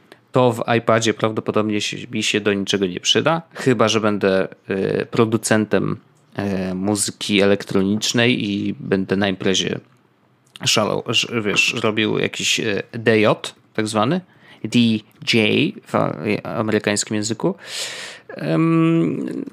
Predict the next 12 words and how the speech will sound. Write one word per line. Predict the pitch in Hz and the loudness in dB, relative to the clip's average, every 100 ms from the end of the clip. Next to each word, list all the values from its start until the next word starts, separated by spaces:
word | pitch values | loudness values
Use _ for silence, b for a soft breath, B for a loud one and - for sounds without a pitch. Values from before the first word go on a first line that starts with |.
| - | -8
no, | - - - - - | -4 -2 2 2 4
ale | 226 214 196 | 6 6 6
nie | 180 156 | 4 4
za-, | 120 - - - | 4 2 0 -2
nie | 127 151 165 175 | 4 6 6 6
z-, | 123 127 127 - - - - | 2 -2 -4 -6 -6 -8 -8
nie | 131 135 139 135 | 0 4 6 4
ten, | - 123 - B B B B 165 190 - | 2 -2 -4 B B B B -20 -18 -2
nie | 139 | 2
zapowiada | 123 110 95 90 - | 2 2 -2 -4 -4
się | - | -4
raczej. | - - - | -4 -6 -6